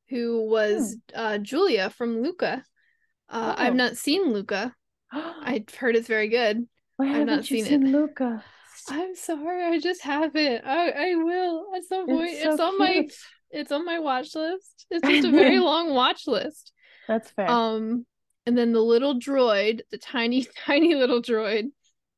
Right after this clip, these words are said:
Speaker 1: is R J eight three, who's played by Jonathan LaPoe, who is, um, Gungi, along with some various voices in The Bad
Speaker 2: Oh.
Speaker 1: Batch. He also does various voices in Resistance, and he does the robot voice of Wrecking Ball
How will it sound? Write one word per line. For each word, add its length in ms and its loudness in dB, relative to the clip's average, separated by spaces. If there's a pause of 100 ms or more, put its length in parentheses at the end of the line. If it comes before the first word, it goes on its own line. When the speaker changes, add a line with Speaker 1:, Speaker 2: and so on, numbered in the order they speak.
(140)
Speaker 1:
is 360 -2
R 340 -2
J 160 -2 (360)
eight 300 -4 (160)
three, 420 -4 (460)
who's 200 -6
played 340 0
by 240 0
Jonathan 540 -4
LaPoe, 580 0 (300)
who 440 -4 (100)
is, 320 -2
um, 340 -4
Gungi, 580 2
along 260 0
with 80 -4
some 200 0
various 360 0
voices 460 -2
in 160 0
The 80 0
Bad 240 0
Speaker 2:
Oh. 40 -10
Speaker 1:
Batch. 400 -4 (520)
He 100 2
also 240 0
does 240 4
various 380 2
voices 400 0
in 200 -6
Resistance, 680 -2
and 240 2
he 180 0
does 320 0
the 220 -2
robot 580 2
voice 400 -4
of 140 -10
Wrecking 480 -4
Ball 340 -10